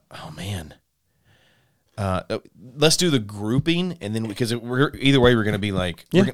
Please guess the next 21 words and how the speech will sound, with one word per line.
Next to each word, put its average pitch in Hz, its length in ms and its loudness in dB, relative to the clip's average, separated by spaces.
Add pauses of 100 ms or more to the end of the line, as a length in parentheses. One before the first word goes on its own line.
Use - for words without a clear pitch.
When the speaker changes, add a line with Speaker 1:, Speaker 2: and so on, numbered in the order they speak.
Speaker 1:
we're 120 60 0
gonna 123 120 0
be 110 80 -2
having 101 200 0
to, 90 100 -8
so 135 120 2
what, 127 340 -2
what, 120 320 -4
what 135 160 2
should 123 140 -2
we 107 60 -2
group? 90 320 -6
I 92 40 -8
mean, 101 140 -4
I 107 80 0
think, 107 380 -6 (560)
I 110 60 -6
think, 127 140 -2
s-, - 160 0
I 123 60 -2
think, 131 260 -2